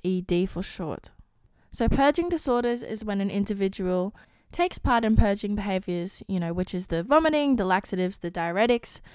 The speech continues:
to control their weight or shape. However, they do not binge. Night eating syndrome is when an individual frequently eats excessively at nighttime, and this usually happens after awakening from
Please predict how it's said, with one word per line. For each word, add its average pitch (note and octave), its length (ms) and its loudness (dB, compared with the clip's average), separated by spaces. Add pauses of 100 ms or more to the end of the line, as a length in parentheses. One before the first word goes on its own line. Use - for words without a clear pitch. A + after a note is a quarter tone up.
(260)
to A#3+ 120 2
control A#3 460 6
their F4 160 4
weight B3+ 220 0
or A3 100 0
shape. F3+ 380 0 (560)
However, C#4 640 2 (320)
they G#3 180 2 (120)
do A#3+ 280 2
not B3 500 2 (380)
binge. F3 600 0 (920)
Night C#4+ 240 4
eating C#4+ 260 2
syndrome G#3 560 2
is G3 160 -2
when F#3+ 180 0
an F#3 80 -4
individual F#3+ 880 -2 (200)
frequently D#4 640 2
eats A3 260 -4
excessively C4+ 800 0
at - 140 0
nighttime, G#3 720 0 (640)
and A#3 200 2
this F4 240 4
usually D4+ 320 4
happens A3 520 2
after A3 440 4
awakening G3 580 4
from F3 380 0